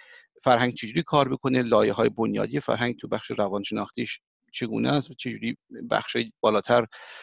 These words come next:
رو کنترل می‌کنه. اینجا می‌بینیم که نه برنامه بوده که اینجا لینکاش دیده می‌شه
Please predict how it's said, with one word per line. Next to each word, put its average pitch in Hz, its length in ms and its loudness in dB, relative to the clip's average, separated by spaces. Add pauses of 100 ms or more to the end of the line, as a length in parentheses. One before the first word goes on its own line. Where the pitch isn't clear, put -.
(140)
رو 127 120 -2
کنترل 160 460 2
می‌کنه. 156 380 0
اینجا 120 220 -2
می‌بینیم 123 400 -2
که 117 240 2 (500)
نه 139 360 4
برنامه 110 440 4
بوده 190 260 0
که 156 100 -6
اینجا 139 140 -4
لینکاش 127 420 -4
دیده 135 160 0
می‌شه 151 460 0